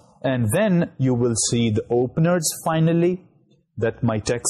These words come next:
starts this way, that, you know, this, uh, article is about, or this book is about, the writer in, you know, so-and-so article, you know, wants to talk about blah, blah, blah. So these things, you know, finally you check,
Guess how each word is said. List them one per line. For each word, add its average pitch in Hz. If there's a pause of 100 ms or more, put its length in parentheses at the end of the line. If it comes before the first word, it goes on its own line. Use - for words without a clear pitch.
starts 120
this 135
way, 127
that, 120
you 131
know, 113
this, 120
uh, 110
article 110
is 107
about, 104
or 104
this 98
book 104
is 107
about, 104 (300)
the 113
writer 113
in, 107
you 107
know, 104
so-and-so 104 (220)
article, 107
you 104
know, 107
wants 101
to 104
talk 104
about 98
blah, 98
blah, 98
blah. 101 (240)
So 123
these 127
things, 139
you 123
know, 113 (100)
finally 151
you 131
check, 117